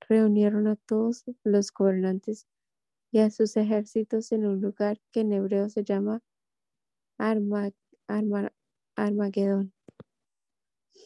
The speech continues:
Luego el séptimo ángel derramó su copa en el aire, y desde el trono del, del templo salió un fuerte grito: "Todo ha terminado".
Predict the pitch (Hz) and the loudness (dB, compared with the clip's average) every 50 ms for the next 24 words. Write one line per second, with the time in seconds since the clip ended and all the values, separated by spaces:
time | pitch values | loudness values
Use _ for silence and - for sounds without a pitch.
0 | _ _ _ _ _ - 220 220 233 233 233 220 233 233 240 247 - 240 220 - | _ _ _ _ _ 0 4 6 6 6 4 2 0 -4 -4 -4 -4 -4 -4 -4
1 | _ 240 226 226 226 220 208 202 202 202 202 214 214 220 240 247 - _ _ _ | _ -6 -4 -2 -2 -2 -2 -4 -6 -6 -6 -6 -4 -4 -6 -10 -12 _ _ _
2 | 220 220 220 214 220 220 214 208 208 202 196 - 214 - - 208 202 - - 208 | 4 6 6 6 6 4 4 4 2 2 2 0 -2 0 0 -2 -2 0 0 0
3 | 208 220 214 208 208 202 196 190 185 185 196 208 - _ _ _ _ _ _ _ | 2 2 2 2 2 2 0 0 -2 -4 -6 -8 -10 _ _ _ _ _ _ _
4 | _ _ - 214 214 226 220 226 214 208 208 - 208 208 208 - _ - - 220 | _ _ 0 2 2 2 2 2 0 -2 0 0 0 0 0 -2 _ 0 2 4
5 | 220 214 208 214 214 220 226 226 226 226 226 226 233 - _ _ _ - 220 214 | 4 4 2 2 0 0 0 0 0 0 -2 -4 -6 -10 _ _ _ 0 2 2
6 | 208 - - 214 214 208 - - 208 214 220 - 220 208 196 196 202 202 208 214 | 2 2 0 0 0 -2 -2 -2 -2 -2 -2 0 2 2 4 4 2 0 -2 -4
7 | 214 - - 214 208 - - 214 214 214 208 202 196 - - 190 202 - _ _ | -4 -2 -2 -2 -2 -2 -4 -4 -2 -2 -2 -2 -2 -4 -4 -6 -6 -6 _ _
8 | _ _ _ _ _ _ _ _ _ _ _ _ _ _ _ _ 247 240 240 240 | _ _ _ _ _ _ _ _ _ _ _ _ _ _ _ _ 4 6 6 4
9 | 240 240 240 240 - 240 226 220 226 220 214 214 208 196 196 202 196 190 | 2 -2 -4 -4 -6 -8 -6 -4 -4 -4 -2 -4 -4 -4 -6 -8 -10 -12